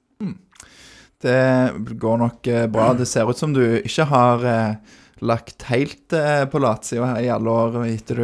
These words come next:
du la opp som fotballspiller i hvert fall. Så det, eh, det skal du ha.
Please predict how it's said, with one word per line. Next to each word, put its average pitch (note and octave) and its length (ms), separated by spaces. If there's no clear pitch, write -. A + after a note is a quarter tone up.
du - 80
la A2 200
opp A2+ 160
som A#2 160
fotballspiller A#2 540
i A2 100
hvert A2 100
fall. - 180
Så - 180
det, C#3+ 100
eh, D3 280
det D#3 100
skal F3 120
du C#3 60
ha. - 120